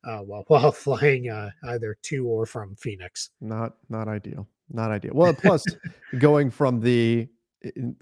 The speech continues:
Speaker 2: crazy humid climate of Orlando into the insanely dry climate of
Speaker 1: Yeah.
Speaker 2: Phoenix and then back, that probably,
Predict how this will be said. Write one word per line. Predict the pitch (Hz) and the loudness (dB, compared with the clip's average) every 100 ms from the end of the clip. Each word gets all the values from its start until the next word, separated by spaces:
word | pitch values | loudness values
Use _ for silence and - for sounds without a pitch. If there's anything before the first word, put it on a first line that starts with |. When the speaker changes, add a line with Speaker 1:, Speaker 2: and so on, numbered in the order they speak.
| - | 0
Speaker 2:
crazy | 165 160 135 139 | 4 6 4 2
humid | 147 135 127 - | 2 2 0 0
climate | 139 127 123 | 0 2 2
of | 113 | 2
Orlando | 110 120 131 123 120 | 2 2 2 2 2
into | 120 127 123 | 2 0 -2
the | 117 110 107 - _ _ _ | 2 2 2 -4 _ _ _
insanely | 117 - 156 117 113 | -8 2 4 4 2
dry | - 120 147 185 | 0 2 4 4
climate | - 120 113 113 | 2 0 2 0
of | 123 | 4
Speaker 1:
Yeah. | 139 | 4
Speaker 2:
Phoenix | 165 127 113 - | 6 4 0 0
and | 127 | 2
then | 117 113 | 2 2
back, | 104 147 117 - - - | 4 4 2 -2 -14 -2
that | 127 117 _ | -2 -2 _
probably, | 117 113 110 117 | -4 -2 -4 -8